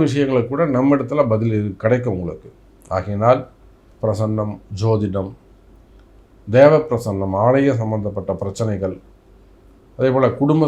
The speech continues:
சம்பந்தப்பட்ட பிரச்சனைகள், பரிகாரங்கள், பரிகார ஹோமங்கள், எல்லாத்துக்கும் செய்வனிலிருந்து எல்லாத்துக்குமான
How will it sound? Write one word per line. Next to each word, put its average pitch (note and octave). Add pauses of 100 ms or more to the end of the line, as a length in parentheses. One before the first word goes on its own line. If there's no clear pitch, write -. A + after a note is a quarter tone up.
சம்பந்தப்பட்ட G#2 (100)
பிரச்சனைகள், G2 (680)
பரிகாரங்கள், A2 (120)
பரிகார A#2+
ஹோமங்கள், G2+ (1080)
எல்லாத்துக்கும் C#3+
செய்வனிலிருந்து A2
எல்லாத்துக்குமான G#2+